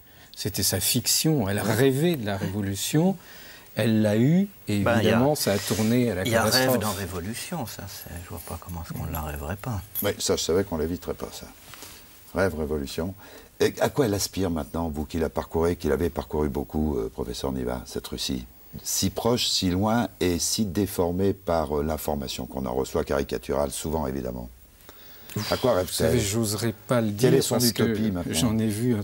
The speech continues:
Speaker 1: tout petit bout. Euh, il y en a une partie qui rêve au capitalisme et qui fait des affaires et où se réveille l'entreprise privée.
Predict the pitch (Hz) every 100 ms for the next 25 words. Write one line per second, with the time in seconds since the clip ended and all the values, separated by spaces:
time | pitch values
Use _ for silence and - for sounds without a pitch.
0 | 104 123 - - 120 110 156 196 - -
1 | - - - - 104 101 98 98 98 95
2 | 113 113 117 107 123 - - 135 127 107
3 | 104 107 101 101 98 104 - 107 98 101
4 | 110 113 101 101 98 92 - 95 - 113
5 | 104 98 101 - 117 110 98 92 - 98
6 | 101 98 107 95 110 117 - 104 - 113
7 | 101 - 107 110 117 185 247